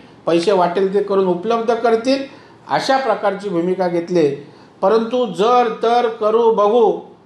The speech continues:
सकारात्मक, यापेक्षा नेमकं आपण आठवडाभरात मराठा समाजाला काहीतरी द्यावं अशा प्रकारची माझी विनंती राहील.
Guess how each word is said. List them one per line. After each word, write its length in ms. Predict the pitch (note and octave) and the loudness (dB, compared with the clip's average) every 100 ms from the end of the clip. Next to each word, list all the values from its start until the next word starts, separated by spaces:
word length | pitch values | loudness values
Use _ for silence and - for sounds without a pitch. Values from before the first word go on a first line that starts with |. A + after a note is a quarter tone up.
| - - | -20 -20
सकारात्मक, 800 | - G#3 - A3+ A#3 C4 C4+ B3 | -6 -6 0 0 0 -2 -4 0
यापेक्षा 540 | G#3+ G#3 G#3+ G#3+ C4+ | -2 -2 -6 -2 -2
नेमकं 600 | B3+ F#3 G3+ G#3+ D4 A#3 - - - - _ _ | 0 0 0 0 2 2 0 -8 -20 -20 _ _
आपण 340 | A#3 - A#3+ A3+ | -2 0 0 0
आठवडाभरात 720 | F#3+ F#3+ A3 A#3 A3+ A3 B3 A#3+ | 0 2 2 2 2 2 0 -2
मराठा 400 | F#3+ G3+ G#3 A3 | -2 0 0 -4
समाजाला 500 | G3+ G3 G3 G3+ G3+ | -6 -6 -6 -4 -4
काहीतरी 420 | G3 F#3 F#3 G3 | -2 -2 -2 -2
द्यावं 500 | F#3+ E3+ G3+ A3 E3 - - - _ | 0 2 4 2 2 -4 -20 -20 _
अशा 280 | D3 E3 A#3 | -6 -4 -2
प्रकारची 580 | G#3+ G3 F#3 G3 F#3 G3+ | 0 -2 -2 -2 -2 -4
माझी 300 | F#3 F3+ F3+ | -2 0 0
विनंती 480 | D#3+ E3+ G3+ G3+ A#3 | 0 -2 -2 0 2
राहील. 320 | G#3+ B3 C4+ | 4 2 0